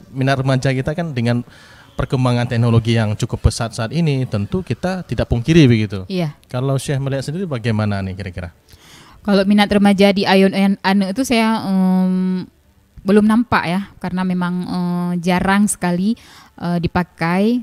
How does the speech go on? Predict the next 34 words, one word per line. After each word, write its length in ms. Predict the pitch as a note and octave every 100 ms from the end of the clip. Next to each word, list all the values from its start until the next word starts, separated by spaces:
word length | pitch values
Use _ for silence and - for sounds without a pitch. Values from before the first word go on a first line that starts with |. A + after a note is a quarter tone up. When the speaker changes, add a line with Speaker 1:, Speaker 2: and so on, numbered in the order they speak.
| G#3
Speaker 2:
sehingga, 440 | - F3+ E3+ G#3
eh, 180 | G#3+ E3+
apalagi 420 | E3 F3 F#3 G3 A3+ - -
tidak 240 | F3+ E3+ E3+
adanya 580 | E3+ F3 F3+ G3+ G#3 - -
penari 480 | G3+ G#3 G#3 G#3 F#3+
gitu 160 | D#3+ D#3
ya. 180 | D#3 F#3
Jadi 180 | F3+ G3
kita 200 | F#3+ G3+
nggak 160 | F#3
bisa 160 | E3+ E3+
lihat 280 | E3 F3+ G#3
minatnya 400 | F3 F3 - F#3
seperti 280 | F3+ E3+ -
apa. 380 | E3 - D3+ D3 - - - - -
Eh, 60 | E3
sedangkan 420 | F3+ F3+ G#3+ A#3+
kalau 200 | F#3 F3+
di 340 | E3+ F3 F3 E3
Mano 300 | F3 E3+ E3+
Pucuk, 480 | E3+ - D#3+ F#3 -
Speaker 1:
Mm-mm. 420 | - - D3 B2
Speaker 2:
eh, 460 | A2+ F3 F3 F3+
minat 480 | F3+ F3+ F#3 F#3 F3+
untuk 460 | - F3+ F#3 - F#3+
menjadi 320 | F#3+ F#3+ F#3
penari 420 | F#3+ F#3+ F#3+ F#3
Speaker 1:
Hmm, 80 | F3+
Speaker 2:
sendiri, 340 | F3+ E3 F#3 E4+
Speaker 1:
oke. 180 | F4+ -
Speaker 2:
mm, 760 | - F3+ F3 F3 F3 E3+ F3 F3 _ -
lumayan 500 | F3 F3 G#3 G#3 F3+
juga. 320 | D#3 D3+